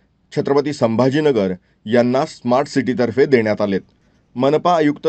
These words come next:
तथा प्रशासक व स्मार्ट सिटी सीईओ जी श्रीकांत यांच्या पुढाकाराने जिल्हा नियोजन समितीच्या निधीतून हे अत्याधुनिक ड्रोन शहर पोलिसांच्या समन्वयाने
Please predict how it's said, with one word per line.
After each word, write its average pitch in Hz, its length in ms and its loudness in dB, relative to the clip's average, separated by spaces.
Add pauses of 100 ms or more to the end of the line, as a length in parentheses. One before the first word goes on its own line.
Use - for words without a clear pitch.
तथा 147 180 -2
प्रशासक 110 540 -4 (340)
व 131 100 0
स्मार्ट 123 340 -2
सिटी 143 280 -2
सीईओ 120 480 2 (380)
जी 151 160 0
श्रीकांत 123 580 -2 (400)
यांच्या 120 300 0
पुढाकाराने 139 760 0 (220)
जिल्हा 120 280 2
नियोजन 147 380 2
समितीच्या 127 520 -2
निधीतून 110 500 -2
हे - 400 -6
अत्याधुनिक 147 580 0
ड्रोन 104 380 0 (320)
शहर 139 240 4
पोलिसांच्या 127 560 -2
समन्वयाने 117 720 0